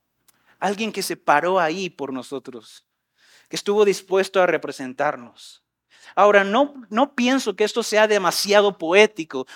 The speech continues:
o demasiado romántico. Al contrario, pienso que es bastante bíblico. Pero hay un elemento, dos elementos bastante bellos en la vestidura del sacerdote.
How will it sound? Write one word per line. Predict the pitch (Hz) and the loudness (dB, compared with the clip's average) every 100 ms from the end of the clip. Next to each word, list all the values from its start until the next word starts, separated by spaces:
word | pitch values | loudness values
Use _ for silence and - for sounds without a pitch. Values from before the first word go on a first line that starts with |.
| - | -2
o | 185 | 0
demasiado | 190 180 - 226 240 220 | 2 2 4 4 6 6
romántico. | 190 190 233 220 175 170 | 4 2 0 0 0 0
Al | 170 | 0
contrario, | 175 175 220 226 214 185 | -4 -2 4 4 4 0
pienso | 220 233 233 | 0 -2 -2
que | 208 | 0
es | 202 | 0
bastante | 208 196 - 220 208 180 | 2 0 2 0 2 -2
bíblico. | 170 247 214 151 - 127 _ - - | 0 -4 -4 -10 -8 -10 _ -20 -8
Pero | 208 240 | 2 6
hay | 269 262 | 6 4
un | 240 277 | 0 2
elemento, | 269 240 226 226 262 262 247 | 2 4 4 2 -2 -2 -4
dos | 165 247 294 | 2 4 4
elementos | 285 247 240 240 226 | 2 -2 -4 -6 -2
bastante | 214 - 240 240 | -2 0 -2 -2
bellos | 190 170 269 294 202 - | 0 6 6 6 -2 -2
en | 170 170 | -8 0
la | 170 | 0
vestidura | 175 - 165 170 180 | 0 -4 -4 0 2
del | 165 151 | 2 -2
sacerdote. | 151 160 147 147 - 107 | -6 -6 -4 -6 -8 -20